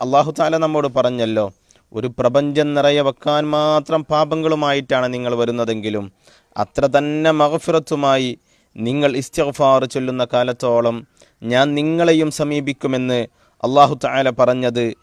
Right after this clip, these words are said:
നിരവധി ഹദീസുകളിൽ കാണാനാവും. അല്ലാഹു തആല നമ്മുടെയൊക്കെ ദോഷങ്ങളെ മാപ്പാക്കി സന്തോഷത്തോടെ അല്ലാഹു ഇഷ്ടപ്പെടും വിധം ജീവിക്കാൻ സ്നേഹനിധിയായ റബ്ബ് നമുക്കൊക്കെ തൗഫീക്ക് നൽകട്ടെ.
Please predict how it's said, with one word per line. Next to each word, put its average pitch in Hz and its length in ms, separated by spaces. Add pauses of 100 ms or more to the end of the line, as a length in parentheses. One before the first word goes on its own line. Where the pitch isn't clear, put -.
(280)
നിരവധി 143 540
ഹദീസുകളിൽ 139 720
കാണാനാവും. 101 560 (360)
അല്ലാഹു 131 300
തആല 147 260
നമ്മുടെയൊക്കെ 139 640
ദോഷങ്ങളെ 139 480
മാപ്പാക്കി 117 680 (360)
സന്തോഷത്തോടെ 139 1000 (420)
അല്ലാഹു 151 500
ഇഷ്ടപ്പെടും 147 540
വിധം 131 280
ജീവിക്കാൻ 120 600 (280)
സ്നേഹനിധിയായ 123 840
റബ്ബ് 113 220
നമുക്കൊക്കെ 113 500
തൗഫീക്ക് 113 500
നൽകട്ടെ. 98 500